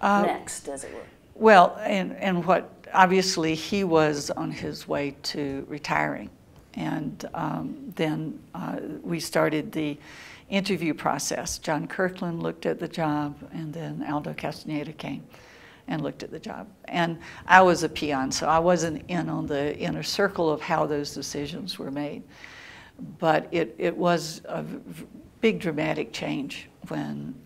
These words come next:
Speaker 1: Aldo first came, and we were all very, very excited, uh, because this was something new.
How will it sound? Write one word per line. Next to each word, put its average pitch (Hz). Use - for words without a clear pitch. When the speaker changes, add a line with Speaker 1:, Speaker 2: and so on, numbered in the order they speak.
Speaker 1:
Aldo 151
first -
came, -
and 160
we 170
were 151
all 160
very, 151
very 147
excited, -
uh, 156
because 151
this 175
was 151
something 151
new. 165